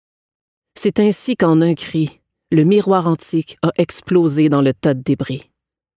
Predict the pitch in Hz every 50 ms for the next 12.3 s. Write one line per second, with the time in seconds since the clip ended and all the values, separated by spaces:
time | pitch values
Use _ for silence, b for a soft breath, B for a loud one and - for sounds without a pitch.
0 | _ _ _ _ _ _ _ _ _ _ _ _ _ _ _ _ _ _ _ _
1 | _ _ _ _ _ _ _ - 170 151 147 156 185 302 370 - _ _ _ _
2 | _ _ _ _ _ _ _ _ _ _ _ _ _ _ _ _ _ _ _ _
3 | _ _ _ _ _ _ _ _ _ - 165 151 135 - - 180 165 160 147 -
4 | - 135 - - 156 147 160 160 143 135 139 139 135 135 139 139 131 139 147 143
5 | 143 139 131 139 - - 143 151 165 - - - - - _ _ _ _ _ _
6 | _ _ _ _ _ - - 143 139 147 156 147 139 - 165 143 - - - 165
7 | 160 151 151 143 - 151 147 143 - 156 135 135 147 160 - - _ _ _ _
8 | _ _ _ _ _ _ _ _ - - 147 147 156 147 - - - 151 143 147
9 | 135 - 139 135 135 135 - - 147 151 - _ _ _ _ _ _ _ _ _
10 | _ _ _ _ _ _ _ _ _ _ _ _ _ _ _ _ _ - 160 147
11 | 156 175 226 339 349 - _ _ _ _ _ - 160 - - - - 220 202 285
12 | 381 466 - - - _